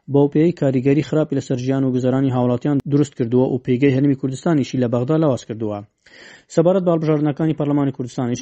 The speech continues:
جێگیری سەرۆک وەزیران ڕایگەیاند پێویستە هەماهەنگی هەبێت تا بتوانرێت لە ماوەیەکی نزیکدا و بە باشترین شێوە هەڵبژاردنەکان و بەڕێوە بچێت. داواشی کرد ئەمریکا و هاوپەیمانەکان هاوکار بن و ڕۆڵی خۆیان ببینین لە نزیک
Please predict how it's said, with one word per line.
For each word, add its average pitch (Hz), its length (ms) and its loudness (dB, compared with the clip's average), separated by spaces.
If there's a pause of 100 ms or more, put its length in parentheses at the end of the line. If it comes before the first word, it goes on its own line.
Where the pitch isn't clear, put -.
جێگیری 139 320 0
سەرۆک 143 180 -2
وەزیران 143 360 2
ڕایگەیاند 127 500 -2
پێویستە 147 340 -4 (140)
هەماهەنگی 147 500 2
هەبێت 131 260 -2 (400)
تا 165 100 -2
بتوانرێت 135 580 -2
لە 127 120 0
ماوەیەکی 143 380 0
نزیکدا 147 360 0
و 139 180 -4
بە 127 140 0
باشترین 156 340 -2
شێوە 156 300 0
هەڵبژاردنەکان 131 760 -2
و 170 140 0
بەڕێوە 131 280 2
بچێت. 104 280 -12 (520)
داواشی 160 440 0
کرد 160 200 0 (400)
ئەمریکا 156 400 0
و 156 100 0
هاوپەیمانەکان 131 720 -2
هاوکار 147 440 -2
بن 160 160 0
و 151 100 2
ڕۆڵی 151 220 2
خۆیان 151 240 0
ببینین 135 360 0
لە 131 140 0
نزیک 135 240 -2